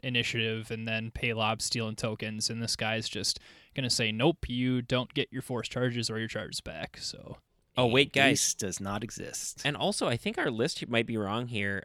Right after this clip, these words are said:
Speaker 2: um, 'cause, because Launch Bay Next has, uh, Tepusk at thirty-six points.
Speaker 1: <laughs> What?
Speaker 2: Wait, I gotta make sure. I'm gonna leave all this in, in the podcast, too,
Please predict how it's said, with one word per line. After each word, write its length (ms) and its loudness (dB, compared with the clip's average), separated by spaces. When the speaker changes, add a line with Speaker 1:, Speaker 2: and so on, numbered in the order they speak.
Speaker 2:
um, 360 6
'cause, 800 -2
because 360 4
Launch 240 4
Bay 100 6
Next 280 4
has, 340 4
uh, 500 2
Tepusk 520 0
at 260 -2
thirty-six 560 0
points. 520 -6
Speaker 1:
<laughs> 200 -8
What? 600 2
Speaker 2:
Wait, 320 12
I 80 8
gotta 160 12
make 160 10
sure. 440 8
I'm 80 8
gonna 100 6
leave 160 6
all 140 6
this 160 0
in, 100 -2
in 60 -4
the 80 -6
podcast, 480 -2
too, 260 -8